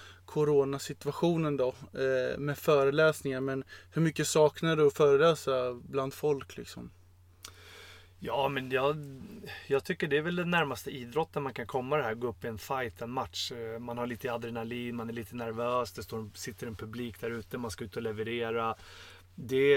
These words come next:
Speaker 2: jag gillar den, den känslan. Eh, så att det är klart jag,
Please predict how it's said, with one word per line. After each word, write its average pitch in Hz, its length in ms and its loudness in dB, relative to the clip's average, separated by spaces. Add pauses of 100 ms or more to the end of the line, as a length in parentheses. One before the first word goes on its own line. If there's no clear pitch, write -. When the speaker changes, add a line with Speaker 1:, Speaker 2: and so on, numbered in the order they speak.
Speaker 2:
jag 127 360 2
gillar 143 280 4
den, 113 380 -6
den 110 160 -6
känslan. 110 560 -6 (680)
Eh, - 180 -10
så - 160 -6
att 110 80 -6
det 156 60 4
är - 20 0
klart - 180 -2
jag, 135 120 4